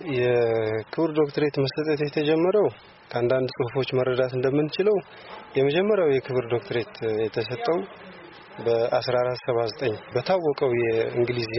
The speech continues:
ኦክስፎርድ ዩኒቨርሲቲ ነው። እሱም ለአንድ በጣም ታዋቂ በጊዜው ለነበረው ኤድዋርድ አራተኛ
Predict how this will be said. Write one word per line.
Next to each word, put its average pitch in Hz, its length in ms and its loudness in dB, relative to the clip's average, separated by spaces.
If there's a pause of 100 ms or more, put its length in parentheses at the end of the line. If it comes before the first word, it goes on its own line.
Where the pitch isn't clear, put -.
(200)
ኦክስፎርድ 127 400 -2
ዩኒቨርሲቲ 113 500 -2
ነው። 143 120 2 (600)
እሱም 170 340 0
ለአንድ 143 420 0
በጣም 127 360 2
ታዋቂ 120 380 0 (420)
በጊዜው 135 460 0
ለነበረው 117 600 0 (440)
ኤድዋርድ 123 420 0 (160)
አራተኛ 120 420 0